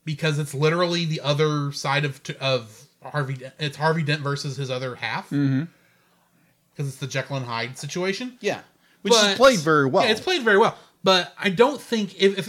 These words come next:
Speaker 1: it, if they are playing poorly to the split personality disorder,
Speaker 2: Yeah.
Speaker 1: I don't think it was intentional.
Speaker 2: Yeah.
Speaker 1: That's all I'm gonna put in. I think they were
Speaker 2: Right.
Speaker 1: trying to play to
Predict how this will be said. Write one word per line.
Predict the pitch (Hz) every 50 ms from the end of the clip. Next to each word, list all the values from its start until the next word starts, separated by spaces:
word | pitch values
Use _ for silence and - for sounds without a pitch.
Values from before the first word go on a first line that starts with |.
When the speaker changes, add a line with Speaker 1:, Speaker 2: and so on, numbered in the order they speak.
| - -
Speaker 1:
it, | 233 254 233 - - _ _ _ -
if | - 240 277 - -
they | - 247
are | 220 165 190 196 214 214
playing | 208 - 202 202 196 190 180 170 147
poorly | - - - 202 190 185 180 170 156 147 147
to | 139 - - 156 156 151 147
the | 131 135 139 135 127
split | - - - 160 139
personality | - 165 147 147 - 135 127 127 131 131 123 120
disorder, | 113 107 - 120 107 104 101 104 101 - _ _ -
Speaker 2:
Yeah. | 143 135 117 92 90 - _ _ _ -
Speaker 1:
I | 139
don't | - 185 175
think | 147 - 160 139
it | 143
was | - 131 -
intentional. | 131 - - - 135 123 107 - - 92 90 87 - _ _ _ _ _ _ _ _ _ _ _ _ _ _ _ _
Speaker 2:
Yeah. | - 135 135 123 107 92 - -
Speaker 1:
That's | - 147 147 -
all | - 160 180 190 185
I'm | 175 170
gonna | 165 160 143 135
put | - - - 156
in. | 139
I | 131 127 135
think | - 180 180 165
they | 190 151
were | 139
Speaker 2:
Right. | 127 110
Speaker 1:
trying | 107 - 170 165 165 165 147
to | - 165 151 135 - - _ _ _ _ _ _ _ _ -
play | - - 190 190 185 180 170
to | 147 - - - 185 175 170 170 165 160 156 151 139